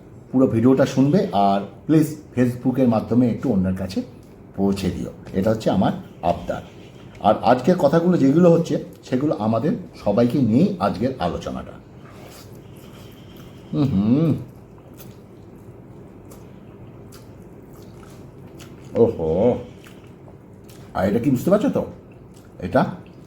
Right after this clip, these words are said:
মাথা। হুম হুম, কাতলা মাছের মাথা,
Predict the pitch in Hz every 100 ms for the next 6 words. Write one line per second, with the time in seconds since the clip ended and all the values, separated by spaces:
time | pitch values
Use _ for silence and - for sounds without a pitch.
0 | - - - - - - 110 117 143 151
1 | 143 123 95 - - - - - - -
2 | - - - - - - - - - -
3 | - - - - - 202 - 113 131 180
4 | 180 - - - - - - - - -
5 | - - - - - - - 92 107 107
6 | 117 131 92 95 123